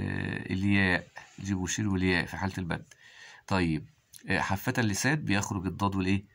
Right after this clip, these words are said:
الضاد واللام، حافة الإيه؟ اللسان. طب الطرف بيخرج منه بقى إيه؟ بقية الحروف اللي هي النون والراء والتاء إلى إيه؟ إلى آخره. طيب، الشفتان بيخرج منها هذه الحروف اللي هي أدي الفاء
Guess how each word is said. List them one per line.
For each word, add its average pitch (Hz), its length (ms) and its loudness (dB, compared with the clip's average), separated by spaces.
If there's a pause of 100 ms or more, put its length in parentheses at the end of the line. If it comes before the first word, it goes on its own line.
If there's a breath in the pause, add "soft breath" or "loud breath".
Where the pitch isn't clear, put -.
(180)
الضاد 101 360 0
واللام، 95 500 4 (460)
حافة - 420 -4
الإيه؟ 95 180 0
اللسان. 92 420 0 (680 loud breath)
طب 87 100 0
الطرف 143 440 0
بيخرج 107 380 -2
منه 95 160 0
بقى 98 120 0
إيه؟ 98 120 2
بقية 95 320 -4
الحروف 92 460 -6
اللي 90 200 -2
هي 90 60 0
النون 95 380 0 (440 loud breath)
والراء 98 540 0
والتاء 90 400 0
إلى 92 140 2
إيه؟ 92 320 -2
إلى 92 100 2
آخره. - 420 -4 (680 loud breath)
طيب، 82 340 0
الشفتان 127 640 2 (240 loud breath)
بيخرج 101 420 0
منها 98 280 2
هذه 95 120 0
الحروف 92 520 -4 (360 loud breath)
اللي 92 180 0
هي 107 320 4 (520)
أدي 87 160 -2
الفاء - 380 -2